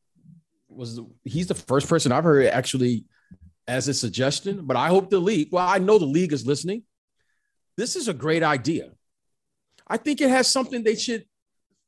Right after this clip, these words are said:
possibly incorporate or at least consider, because now all of a sudden that game in November, December, and January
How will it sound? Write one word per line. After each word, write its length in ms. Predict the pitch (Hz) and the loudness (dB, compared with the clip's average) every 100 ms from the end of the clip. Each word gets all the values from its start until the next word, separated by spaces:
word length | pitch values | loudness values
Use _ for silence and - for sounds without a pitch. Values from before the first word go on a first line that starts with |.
| _ _ _ _ _ 131 131 - | _ _ _ _ _ -18 -18 -4
possibly 1040 | 185 196 214 202 233 226 226 220 208 170 _ _ _ _ _ | -2 0 -2 -4 -2 0 -2 -4 -6 -12 _ _ _ _ _
incorporate 720 | 208 226 - 294 247 143 98 - _ _ 160 | -6 -4 0 0 2 -2 -2 -8 _ _ 2
or 180 | 196 170 | 2 4
at 160 | 170 | 0
least 320 | 208 302 - | 2 2 2
consider, 540 | 226 196 - 247 175 143 | -2 -2 0 2 2 0
because 580 | 151 - 208 180 160 - _ _ _ _ _ _ _ _ _ - | -2 -2 0 0 -2 -12 _ _ _ _ _ _ _ _ _ -10
now 420 | 147 269 339 277 | -4 0 2 2
all 180 | 233 262 | 2 2
of 60 | 254 | 0
a 80 | |
sudden 340 | - 254 233 208 | 0 0 0 0
that 260 | 226 180 | -4 -4
game 480 | 190 226 233 233 208 | -2 0 0 -4 -4
in 100 | 180 | -2
November, 680 | 160 135 190 226 220 220 208 | -4 -2 -2 -2 -2 -4 -4
December, 840 | 147 139 127 208 233 214 214 208 196 | -6 -10 -6 0 0 0 -2 0 0
and 140 | 160 135 | -2 -2
January 840 | 202 233 220 220 214 202 190 | 0 0 0 0 0 0 -4